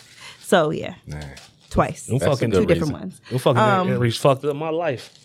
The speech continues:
Speaker 1: They
Speaker 3: <laughs>
Speaker 1: are like, you know, it's Aries season, so they're,
Speaker 2: Mm-hmm.
Speaker 1: they're bringing forth good energy.
Speaker 2: Mm-hmm.
Speaker 1: You know what I'm saying? When you think Aries, you think Mars. They're
Speaker 2: Mm-hmm.
Speaker 1: ruled by the planet Mars. Mars is the action planet.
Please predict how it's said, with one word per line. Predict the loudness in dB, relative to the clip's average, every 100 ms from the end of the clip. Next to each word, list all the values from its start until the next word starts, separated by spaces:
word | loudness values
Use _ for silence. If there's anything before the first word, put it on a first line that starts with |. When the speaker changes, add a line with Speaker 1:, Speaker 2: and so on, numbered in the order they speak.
| -20 _ -8 -4
Speaker 1:
They | 2 4 6 4 6 4 6 6
Speaker 3:
<laughs> |
Speaker 1:
are | 6
like, | 6 6 6 4 0 -6 -8 -8 -16 -18 _
you | -2 0
know, | 2 2 2
it's | 2 0
Aries | 2 0 2 -2 -4
season, | -2 0 2 2 2 0
so | 2
they're, | 2 0
Speaker 2:
Mm-hmm. | -2
Speaker 1:
they're | -4 -2
bringing | -2 -2 -4
forth | -2 -2 -2 -4
good | -2 0
energy. | 0 -2 -2 -4 -4
Speaker 2:
Mm-hmm. | -2 -2 -4 -10 -14 -4
Speaker 1:
You | 0
know |
what | 0
I'm | 0
saying? | 0 -2
When | -2
you | -6
think | -4 -4 -2
Aries, | -2 -2 -2 -6
you | -10
think | -6 -4 -2 -6 _
Mars. | -2 0 0 -2 -4 -6
They're | -4 -2
Speaker 2:
Mm-hmm. |
Speaker 1:
ruled | 0 -2
by | -2
the | -4
planet | -4 -4 -2
Mars. | -6 -8 -10 -12
Mars | -10 -10
is | -12
the | -12 -10
action | -10 -10 -10
planet. | -8 -8 -8 -10